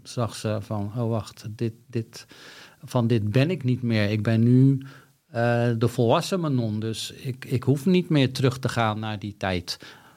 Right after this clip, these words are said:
<clears throat> Maar ja, dat heeft zij natuurlijk ook. Eh, kijk, ik, eh, er is ook een ommekeer geweest dat, dat wij bij de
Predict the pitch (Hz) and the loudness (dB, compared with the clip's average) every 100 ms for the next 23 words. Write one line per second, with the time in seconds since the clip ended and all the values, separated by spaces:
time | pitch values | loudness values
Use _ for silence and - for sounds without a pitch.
0 | _ _ - - 143 _ _ _ 127 117 | _ _ -4 -4 -4 _ _ _ 0 2
1 | 107 98 - _ _ _ _ _ _ 127 | 2 0 -6 _ _ _ _ _ _ 0
2 | 120 120 127 127 - 117 113 113 107 120 | 0 2 2 2 0 -2 -2 -4 -4 -4
3 | 113 113 113 147 156 - 123 113 110 110 | -4 0 2 2 0 -4 0 2 2 0
4 | 107 107 - - - - - _ _ _ | 0 -2 -6 -18 -20 -20 -20 _ _ _
5 | _ 110 101 139 131 _ _ _ - - | _ -6 -6 -8 -14 _ _ _ -4 -2
6 | - - - _ _ _ _ _ - 110 | -2 -6 -14 _ _ _ _ _ -2 2
7 | 131 131 135 151 143 135 135 127 131 127 | 2 2 2 4 4 4 2 2 0 0
8 | 127 127 127 - 131 123 120 127 123 123 | 0 0 -2 -2 -4 -4 0 0 2 0
9 | 127 127 - - - _ 135 123 123 123 | -4 -8 -20 -20 -20 _ 0 0 0 -4